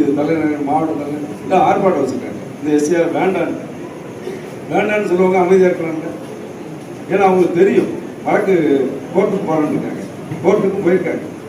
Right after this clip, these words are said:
கோர்ட்டுக்கு போனாலுமே இதை தடுத்து நிறுத்த முடியாது. ஏன்னா தேர்தல் ஆணையம் வந்து சுயமான ஒரு தனி-, தனிப்பட்ட அமைப்பு. தேர்தல் ஆணையம் வந்து மத்திய அரசுக்கோ மாநில அரசுக்கோ கட்டுப்பட்டது. அது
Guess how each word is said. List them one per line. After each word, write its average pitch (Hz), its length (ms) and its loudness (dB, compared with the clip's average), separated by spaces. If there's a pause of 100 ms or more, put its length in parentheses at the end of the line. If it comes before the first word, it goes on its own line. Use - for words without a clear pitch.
கோர்ட்டுக்கு 185 420 0
போனாலுமே 175 480 0
இதை 165 220 2
தடுத்து 156 340 -4
நிறுத்த 160 300 -6
முடியாது. 117 340 -4 (240)
ஏன்னா 180 140 -4 (160)
தேர்தல் 202 440 -2
ஆணையம் 147 260 -4
வந்து 135 240 -4
சுயமான 180 380 -2 (380)
ஒரு 156 220 -4
தனி-, 190 200 -2 (220)
தனிப்பட்ட 170 360 -4
அமைப்பு. 160 340 -2 (1120)
தேர்தல் 185 380 4
ஆணையம் 151 220 0
வந்து 156 200 0
மத்திய 160 260 0
அரசுக்கோ 160 300 -4
மாநில 170 280 -4
அரசுக்கோ 151 240 -4
கட்டுப்பட்டது. 147 520 -4
அது 170 100 0